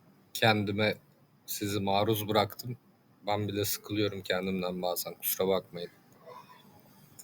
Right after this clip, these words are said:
Ama şu trail stop işini anlatalım ki, yani, yapmak isteyen arkadaşların bilgisi olsun. Şimdi bu yayını yaptık.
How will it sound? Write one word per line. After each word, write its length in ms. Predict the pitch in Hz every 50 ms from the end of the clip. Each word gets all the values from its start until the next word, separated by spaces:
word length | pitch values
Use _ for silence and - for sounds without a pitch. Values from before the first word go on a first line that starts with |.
| - - - - _ - - - - -
Ama 240 | - 104 104 110 107
şu 180 | 104 - - -
trail 280 | - 110 120 120 117
stop 360 | 113 - - - 135 110 - -
işini 260 | - - - 117 113
anlatalım 580 | 110 110 113 113 107 104 - 113 117 123 120
ki, 280 | 117 - - 123 131 - - _ _ _ _ - - -
yani, 280 | 101 98 98 98 101 - - - -
yapmak 420 | 110 110 113 - - 113 110 107
isteyen 340 | - - - - 110 101 101
arkadaşların 760 | 101 98 95 - - 101 95 92 - - - 98 104 120 117 110
bilgisi 340 | 98 101 98 95 - -
olsun. 320 | 107 95 90 - - - - - - - - - - - _ _ - - - - - -
Şimdi 440 | - - 120 120 110 120 123 120 - - _ _ _ _ _ _ _ _ _ _ _ - - - - - - - - - - - - - - - _ _ _ _ _ - _ - - -
bu 100 | 123 120
yayını 320 | 123 123 120 120 120 131
yaptık. 680 | 131 120 113 - - - 143 139 - - - - -